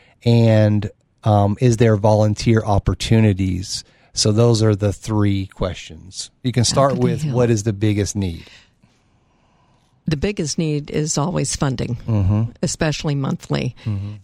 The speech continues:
Speaker 2: Uh, it doesn't
Speaker 1: You're a
Speaker 2: matter.
Speaker 1: five oh three C, right?
Speaker 2: We're a five oh one C three, correct.
Speaker 1: Five oh one C three, okay.
Speaker 2: Yeah,
Speaker 1: Yeah.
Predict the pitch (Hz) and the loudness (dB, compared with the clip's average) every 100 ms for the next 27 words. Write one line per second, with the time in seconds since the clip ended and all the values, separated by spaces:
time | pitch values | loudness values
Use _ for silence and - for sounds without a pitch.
0 | - 143 135 135 190 175 156 123 127 131 | -6 -4 -4 -6 -4 -2 -4 -4 -2 0
1 | 127 123 117 113 120 120 101 101 110 156 | 0 -2 -4 -2 0 0 -2 -2 -2 -2
2 | 143 - 127 147 143 139 156 170 - - | -4 -4 -4 -2 -2 -4 -4 -4 -4 -4
3 | - 160 _ - 147 135 - - 101 92 | -4 -6 _ -6 -4 -4 -2 0 2 2
4 | 95 113 - 95 - - - 131 147 | 0 0 0 -6 -8 -10 -6 -6 -4